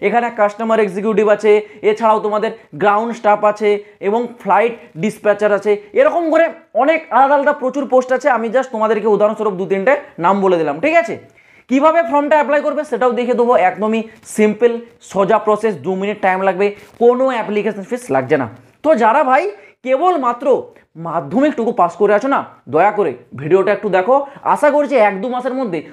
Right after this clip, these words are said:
তোমাদের লাইফটা তোমরা চেঞ্জ করে নিতে পারবে, যদি তোমাদের সেই ধরনের মাইন্ডসেট থাকে। ভ্যাকেন্সি সংখ্যা কম করেও বারো হাজার plus বলছে, মানে বারো হাজারের অধিক ভ্যাকেন্সি আছে।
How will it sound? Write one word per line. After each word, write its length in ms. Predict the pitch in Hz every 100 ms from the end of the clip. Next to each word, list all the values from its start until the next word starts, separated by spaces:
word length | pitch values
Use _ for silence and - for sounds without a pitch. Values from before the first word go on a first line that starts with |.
| -
তোমাদের 280 | 190 202 220
লাইফটা 320 | 226 214 214
তোমরা 240 | 208 180
চেঞ্জ 280 | 185 190 190
করে 160 | 196 190
নিতে 160 | 180
পারবে, 300 | 165 147 147 160 - 139
যদি 360 | 175 240 320
তোমাদের 380 | 320 240 220 190 - - _
সেই 240 | - 156
ধরনের 340 | 151 156 156
মাইন্ডসেট 420 | 139 135 120 135 -
থাকে। 220 | 117 104 - _ _ _ 131
ভ্যাকেন্সি 500 | 208 240 320 320 311
সংখ্যা 340 | 302 294 320
কম 240 | 254 254
করেও 320 | 277 294 202 - -
বারো 240 | 135 202 269
হাজার 240 | 294 302 -
plus 160 | 220 226
বলছে, 340 | 196 196 165 156 - -
মানে 160 | 262 294
বারো 360 | 180 190 269
হাজারের 340 | 285 294 302 277
অধিক 380 | 226 233 302
ভ্যাকেন্সি 440 | 247 262 277 240 262
আছে। 240 | 226 151